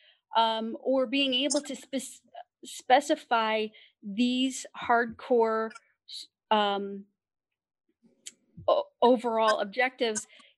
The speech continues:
in Canada. So being able to tie them perspec-, uh, tie them to Canada and not being able to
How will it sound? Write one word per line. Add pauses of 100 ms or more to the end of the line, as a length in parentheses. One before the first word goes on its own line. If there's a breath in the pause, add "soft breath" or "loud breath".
(160)
in
Canada.
So
being
able
to
tie
them
perspec-, (180)
uh, (180)
tie
them
to
Canada (320 loud breath)
and
not
being
able
to